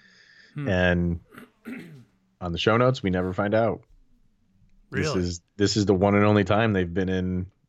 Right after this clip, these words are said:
Speaker 2: a Doctor Who episode.
Speaker 1: Like, could it be a Geth? Isn't that, isn't Geth, isn't that what they're called? Kinda like the spirits from season one? My wife is literally yelling in the other room right now.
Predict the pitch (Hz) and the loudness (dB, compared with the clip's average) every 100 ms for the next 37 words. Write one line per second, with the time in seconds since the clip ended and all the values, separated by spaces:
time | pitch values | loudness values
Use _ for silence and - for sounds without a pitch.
0 | _ _ 87 92 92 95 117 - 85 85 | _ _ -6 -4 -2 0 0 -2 -8 -10
1 | 87 165 - 214 165 240 175 131 131 247 | -12 -8 -4 -4 -4 -6 -8 -8 -10 -10
2 | - _ _ _ - 175 262 208 220 160 | -18 _ _ _ -10 -6 -6 -6 -8 -4
3 | 160 214 196 180 202 202 185 - 190 190 | -6 -4 -6 -6 -8 -8 -8 -2 -2 -2
4 | 185 170 143 131 - 139 160 - 131 160 | -4 -6 -8 -12 -8 -6 -6 -10 -10 -8
5 | 143 131 123 139 165 - _ _ _ _ | -8 -6 -4 -4 -8 -18 _ _ _ _
6 | - - _ _ _ _ _ _ _ 127 | -20 -20 _ _ _ _ _ _ _ -10
7 | 117 117 113 113 113 107 101 110 107 104 | -6 -6 -8 -10 -8 -8 -8 -8 -8 -10
8 | 104 104 101 104 113 110 113 117 120 | -12 -12 -12 -12 -10 -8 -8 -6 -8